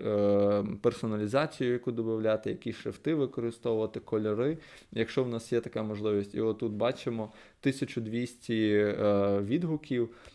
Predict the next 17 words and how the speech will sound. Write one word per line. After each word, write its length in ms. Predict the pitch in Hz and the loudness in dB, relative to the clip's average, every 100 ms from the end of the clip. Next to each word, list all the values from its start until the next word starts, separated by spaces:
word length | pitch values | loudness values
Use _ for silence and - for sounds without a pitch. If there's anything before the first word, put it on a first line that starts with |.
| _ - | _ -6
а 80 | |
ми 180 | 110 127 | -2 -2
побачили, 560 | 139 117 123 123 117 113 | -4 -2 -2 -2 -4 -4
що 140 | - | -8
там 340 | - 117 117 113 | -6 -6 -4 -4
навіть, 400 | 117 113 113 320 _ - | -2 -4 -8 -18 _ -10
м, 360 | 110 104 104 101 | -4 -2 -2 0
більше, 440 | 120 127 - 104 101 - - _ - _ _ - - - - - - - - | -2 -4 -4 -4 -6 -18 -20 _ -20 _ _ -20 -12 -10 -10 -12 -18 -14 -6
е, 460 | 123 110 107 104 104 | 0 0 2 0 -2
більше 340 | 104 123 - | -2 -4 -6
цих 240 | 123 117 107 | -6 -6 -4
замовлень, 480 | 110 113 147 123 110 | -4 -2 0 -2 -2
ніж, 380 | 110 113 - | -4 -6 -6
е, 200 | 113 107 | -4 -4
на 160 | 104 110 | -4 -6
п'ять 360 | 110 110 101 - | -2 -2 -2 -6
помножити. 580 | 104 113 143 135 - | -6 -6 -6 -6 -8